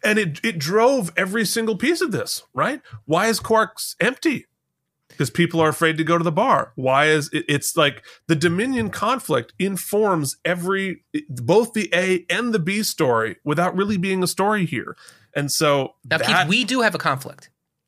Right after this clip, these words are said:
Speaker 1: Okay, what's that?
Speaker 2: We've both given high rankings.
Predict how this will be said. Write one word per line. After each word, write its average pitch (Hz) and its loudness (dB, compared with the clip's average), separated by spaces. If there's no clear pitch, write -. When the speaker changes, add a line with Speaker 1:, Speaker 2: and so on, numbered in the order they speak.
Speaker 1:
Okay, 135 0
what's 120 -6
that? - -6
Speaker 2:
We've 147 0
both 190 2
given 185 0
high 139 2
rankings. 143 -2